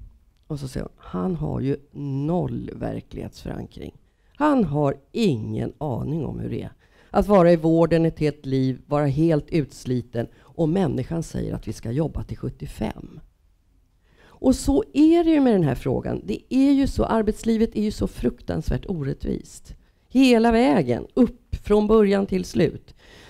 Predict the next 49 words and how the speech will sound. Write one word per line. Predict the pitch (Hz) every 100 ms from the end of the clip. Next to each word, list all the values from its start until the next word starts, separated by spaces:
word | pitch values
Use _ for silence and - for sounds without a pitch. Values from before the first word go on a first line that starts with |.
| -
Så | -
att | 202 -
alla | 269 214 208 285
skulle | - 233 208
kunna | 196 175
jobba | 170 180 143 127
eller | - 160 156
vilja | 156 147 120 214
jobba | 285 202 127
längre, | 117 113 - 135 - _ _
det | 165
är | 185
ju | 139
helt | 110 107 - -
bisarrt. | - - - - - - - -
Men | 180 170
däremot | 190 262 208
så | -
tycker | 160 156 -
jag | 76
att | -
det | - 151
är | 135
dumt | 139 135 127
att | 143
kasta | 139 127 -
ut | 123 113
de | 120 107
som | - 107
vill | 123 254 -
och | -
har | 117
kraft | 127 123 113 -
och | -
ork. | - 143
För | -
det | 143 143
Fredrik | - 143 127 123
Reinfeldt | 131 123 - 214
sa, | - - - - - - _ -
det | 240
var | 156 131
ju | 143
att | - -
vi | 254
faktiskt | - 117 - - 117 147
måste | 214 220 - - 381
jobba | 370 - 123
längre. | - 98 117